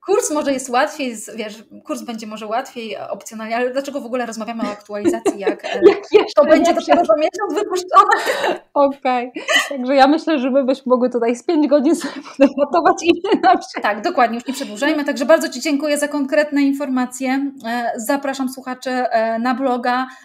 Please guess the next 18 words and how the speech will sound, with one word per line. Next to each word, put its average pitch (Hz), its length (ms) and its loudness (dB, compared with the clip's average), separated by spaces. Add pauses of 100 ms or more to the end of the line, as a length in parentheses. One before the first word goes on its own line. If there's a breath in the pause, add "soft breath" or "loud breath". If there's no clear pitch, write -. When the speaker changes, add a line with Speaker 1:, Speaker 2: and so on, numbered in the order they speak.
Speaker 1:
e, 233 400 -2 (640)
na 269 120 2
bloga, 330 240 0
na 294 100 0
stronę 285 340 -2
internetową, 208 520 -8
tak, 247 240 -2
do 233 80 -10
social 233 320 -8
mediów, 226 300 -6
do, 220 200 -2
na 233 100 -6
Instagram 226 500 -4
i, 277 160 -4
i 269 40 -8
po 262 80 -8
prostu 254 220 -14
wrzucę 233 380 -8